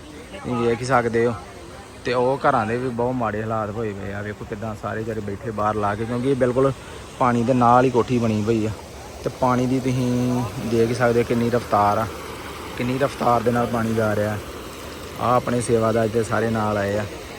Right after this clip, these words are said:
ਇਹ ਸੇਵਾ ਕਰ ਰਹੇ ਆ। ਤੇ ਆ ਬਾਕੀ ਪਿੰਡ ਦੇ ਲੋਕ ਆ ਤਾਂ ਦੱਸ ਰਹੇ ਕਿ ਪਹਿਲਾਂ ਸਵੇਰੇ ਪਾਣੀ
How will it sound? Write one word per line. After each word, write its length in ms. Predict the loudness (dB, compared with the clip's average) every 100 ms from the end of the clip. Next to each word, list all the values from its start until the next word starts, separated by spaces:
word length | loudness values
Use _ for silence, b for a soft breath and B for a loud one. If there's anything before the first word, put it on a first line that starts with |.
| -14 -14 -12 -12 -14 -6
ਇਹ 120 | -4 0
ਸੇਵਾ 340 | 0 2 0
ਕਰ 180 | 0 0
ਰਹੇ 180 | 0 0
ਆ। 60 | -4 -8 -10 -10 -10 -10 -10 -10 -12 -14 -14 -12 -6
ਤੇ 120 | -2
ਆ 120 | 2 4
ਬਾਕੀ 260 | 2 0
ਪਿੰਡ 260 | -2 -2 2
ਦੇ 80 | 2
ਲੋਕ 280 | 2 2
ਆ 80 | 2
ਤਾਂ 140 | 2 -2 -8 -12 0
ਦੱਸ 240 | 0 2
ਰਹੇ 220 | 4 4 4
ਕਿ 100 | 0
ਪਹਿਲਾਂ 280 | 0 2
ਸਵੇਰੇ 260 | 4 4 4
ਪਾਣੀ 280 | 4 2